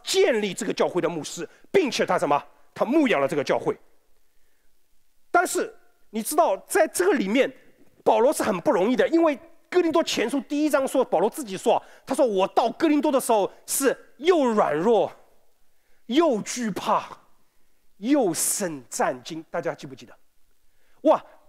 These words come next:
保罗这么勇敢的人呐，我告诉你，保罗这个人是一个天不怕地不怕，但他到哥林多的时候，他说是：“我是又软弱，又惧怕，又生战惊啊。”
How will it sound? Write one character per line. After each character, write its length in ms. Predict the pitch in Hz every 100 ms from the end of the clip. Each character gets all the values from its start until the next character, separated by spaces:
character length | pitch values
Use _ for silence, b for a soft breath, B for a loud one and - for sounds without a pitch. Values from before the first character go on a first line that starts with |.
| _ -
保 220 | 262 226
罗 120 | 277 302
这 220 | - 403
么 140 | 311
勇 300 | 226 196 262
敢 180 | 240 160
的 80 | 151
人 160 | 139
呐， 180 | 160 143
我 120 | 120
告 160 | 285 277
诉 100 | 240
你， 80 | 233
保 220 | - 139
罗 100 | 190
这 140 | -
个 100 | 294
人 140 | 233 196
是 280 | - 208 196
一 80 |
个 140 | 190 196
天 240 | - 294
不 80 | 311
怕 160 | 254 285
地 140 | 262
不 120 | 269
怕， 80 | 247 B B B
但 140 | 294
他 180 | - -
到 200 | - 311
哥 240 | 240 - 349
林 140 | 330
多 140 | 302 330
的 100 | 294
时 100 | 254
候， 80 | 220
他 100 | 240
说 160 | 262
是 80 | 226 B B
：“我 120 | 208
是 140 | 220 277
又 320 | 285 370 330
软 320 | 254 220 165
弱， 480 | 190 269 220 151 - _ _ - _ _ - _
又 300 | 208 247 208
惧 300 | 165 - 190
怕， 360 | 143 - 170 120 - - _ _ - -
又 260 | 226 214
生 320 | 151 - 120 110
战 260 | 196 139 110
惊 220 | 160 135
啊。” 220 | 113